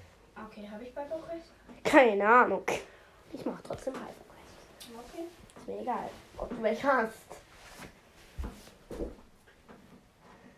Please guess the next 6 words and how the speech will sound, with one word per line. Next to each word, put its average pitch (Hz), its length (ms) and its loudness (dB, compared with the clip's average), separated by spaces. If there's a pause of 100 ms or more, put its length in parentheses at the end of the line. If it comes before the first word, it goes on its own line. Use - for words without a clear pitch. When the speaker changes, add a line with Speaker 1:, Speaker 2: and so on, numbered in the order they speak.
(1080)
Speaker 2:
Nee, 262 200 4
du 233 100 2
hast 226 180 -2
natürlich 220 420 -4
keine, 214 440 4
aber, 196 300 -4